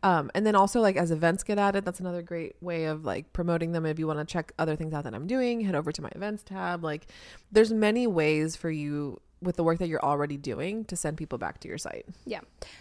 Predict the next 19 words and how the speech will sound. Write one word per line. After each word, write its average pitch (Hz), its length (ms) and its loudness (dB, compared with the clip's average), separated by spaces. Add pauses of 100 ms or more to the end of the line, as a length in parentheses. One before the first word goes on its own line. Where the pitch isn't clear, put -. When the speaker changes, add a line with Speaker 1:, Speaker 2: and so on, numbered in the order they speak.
(100)
Speaker 2:
I 247 80 0
also 277 180 -4
think, 311 220 -6
too, 247 100 -10
your 190 160 -8
website 214 380 -8
can 208 100 -6
be 196 100 -6
very 180 220 -6
versatile 226 600 -6
in 202 120 -6
different 190 300 -6
things 185 180 -8
that 180 100 -10
you're 170 120 -10
doing. 175 340 -6
So, 214 160 -4
for 208 140 -4
example, 190 560 -4